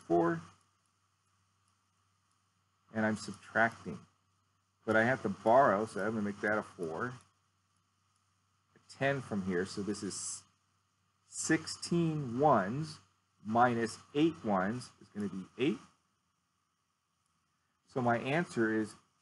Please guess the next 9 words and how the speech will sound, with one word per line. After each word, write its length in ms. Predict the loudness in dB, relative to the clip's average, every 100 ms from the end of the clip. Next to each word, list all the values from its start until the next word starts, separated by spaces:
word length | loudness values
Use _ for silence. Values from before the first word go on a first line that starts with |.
| -6
two, 420 | 0 2 2 -2 -12 _ _ _ _ _ _ _ _ -8
remainder 600 | -4 -2 -2 -2 -2 -4 -10 _ _ _ _ _ _ _ _ _ _ _ _
eight. 120 | -12 -12 _ _ _ _ _ _ _ _ _ _ _ _ _ _ _ _ _ _ _ _ _ _ _ _ _
And 80 | -8
that's 300 | -4 -4 -6
what 100 | -6
I'm 120 | -6
sticking 400 | -6 -8 -10 -10
with. 100 | -20